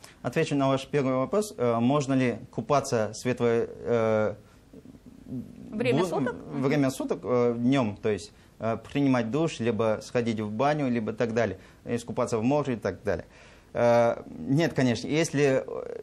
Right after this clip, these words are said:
Speaker 1: есть, конечно, причина уважительная, да, э, вам обязательно надо помыться, без этого никак. В таких ситуациях, конечно, э, дозволено, чтоб,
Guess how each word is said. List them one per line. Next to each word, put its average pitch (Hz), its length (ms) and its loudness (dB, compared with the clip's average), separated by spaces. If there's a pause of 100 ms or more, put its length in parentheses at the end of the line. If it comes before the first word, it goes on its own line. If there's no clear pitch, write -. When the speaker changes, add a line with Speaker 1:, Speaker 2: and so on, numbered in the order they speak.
(100)
Speaker 1:
есть, 156 400 0
конечно, 143 360 0
причина 135 720 0
уважительная, 104 680 -2
да, 127 280 2 (560)
э, 104 60 -14
вам 123 360 0 (140)
обязательно 113 760 0
надо 98 220 -2
помыться, 110 520 -2 (140)
без 107 260 -4
этого 117 240 2
никак. 113 420 -2 (200)
В - 80 -8
таких 156 260 -4
ситуациях, 139 560 -2
конечно, 123 440 -2 (280)
э, 110 240 0
дозволено, 131 680 2 (320)
чтоб, - 340 -4